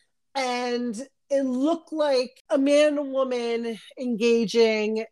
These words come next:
She was kind of, like, not annoyed at the bird, but the bird was, there's a bird in this picture. And he really likes the bird. He proposes to the woman. The woman, the, the bird, like, actually walks the ring over to her, and she's pretty excited about it.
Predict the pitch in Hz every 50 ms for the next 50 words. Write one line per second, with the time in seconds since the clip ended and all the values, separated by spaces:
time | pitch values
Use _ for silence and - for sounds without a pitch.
0 | _ _ - 240 - - 285 262 247 - - - 285 277 277 269 220 214 - 233
1 | 226 214 208 208 254 254 269 277 294 285 254 240 233 226 233 233 233 - - 220
2 | 190 220 220 214 214 208 208 196 180 202 - - 208 185 170 208 208 208 190 196
3 | 196 180 170 180 190 208 202 185 202 196 165 208 202 202 202 208 190 196 190 -
4 | - 208 185 180 - - 190 175 175 180 180 180 - _ _ - - - - -
5 | _ _ _ - 254 240 240 233 240 233 226 226 233 233 - 254 269 269 247 254
6 | 254 247 254 240 226 233 220 - - - 240 208 175 202 196 190 185 180 180 180
7 | 180 175 220 208 226 233 - 240 233 - - - 285 311 311 302 302 247 - 311
8 | 262 269 240 214 226 220 208 208 202 202 202 202 202 214 202 202 226 240 240 240
9 | 240 233 214 214 180 165 233 226 233 - 262 262 285 294 247 226 233 220 214 208
10 | - - 233 226 - - - - 226 226 208 208 208 208 - - - - - -
11 | _ - 220 220 240 254 262 269 262 - - - - 254 226 220 208 233 240 240
12 | 233 226 226 - 233 214 220 202 226 214 202 - - 190 156 165 170 165 160 165
13 | 175 - - 208 202 196 - - 214 208 208 180 170 - - _ _ _ - -
14 | - 254 240 247 240 226 - - 233 214 202 196 180 185 175 180 175 170 165 175
15 | 180 185 190